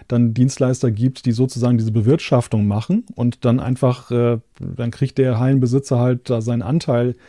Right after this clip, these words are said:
dafür, dass er diese Halle bereitstellt, aber hat dann eben nicht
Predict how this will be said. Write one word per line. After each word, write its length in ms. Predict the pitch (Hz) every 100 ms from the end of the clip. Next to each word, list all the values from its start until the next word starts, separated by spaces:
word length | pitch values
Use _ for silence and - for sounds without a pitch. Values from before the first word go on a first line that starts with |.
| -
dafür, 280 | 120 117 127
dass 180 | 123 127
er 80 |
diese 260 | 120 117 113
Halle 180 | 123 123
bereitstellt, 800 | 113 107 120 147 - 107 120 -
aber 280 | 104 120 110
hat 200 | 127 -
dann 160 | 120
eben 220 | 123 127
nicht 260 | 131 135